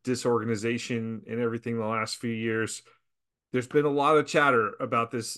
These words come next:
subject throughout the offseason. Uh, we've talked about it ourselves. I, I do think that is one area where Napier can significantly improve on game day. I, I, I think he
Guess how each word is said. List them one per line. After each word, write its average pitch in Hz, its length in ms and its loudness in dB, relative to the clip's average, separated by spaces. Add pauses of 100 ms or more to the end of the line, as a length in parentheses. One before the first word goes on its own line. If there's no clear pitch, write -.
subject 113 580 2
throughout 117 260 2
the 123 80 -2
offseason. 110 720 0 (440)
Uh, 104 160 2
we've 117 140 2
talked 120 240 0
about 113 240 2
it 113 100 8
ourselves. 110 480 2
I, 117 100 2
I 117 180 0
do 120 200 -2
think 120 200 -6
that 113 140 2
is 110 140 0
one 113 220 0
area 110 300 2
where 107 140 -2
Napier 110 380 -2
can 104 500 -4 (380)
significantly 113 720 -2
improve 110 420 0
on 104 180 -2
game 107 300 -2
day. 104 360 2
I, 104 180 0
I, 120 420 0
I 117 40 0
think 127 260 -2
he 123 320 -4